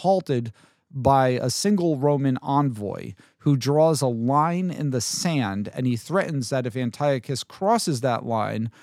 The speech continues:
the Senate, the Roman Senate, would consider him to be at war with Rome. And, uh, this is enough to dissuade Antiochus. Um, the ships of Kittim, which are, is Cyprus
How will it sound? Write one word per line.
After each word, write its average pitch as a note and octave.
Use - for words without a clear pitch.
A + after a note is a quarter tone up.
the C3+
Senate, F#3+
the C#3
Roman D#3
Senate, C#3+
would C3+
consider F3
him C#3
to -
be B2+
at A2+
war B2+
with A2
Rome. A2+
And, C3
uh, B2
this D3+
is D#3
enough C#3+
to C3
dissuade C#3+
Antiochus. G2+
Um, A#2
the C3+
ships F#3+
of D#3
Kittim, E3+
which C3
are, A2+
is A#2+
Cyprus D3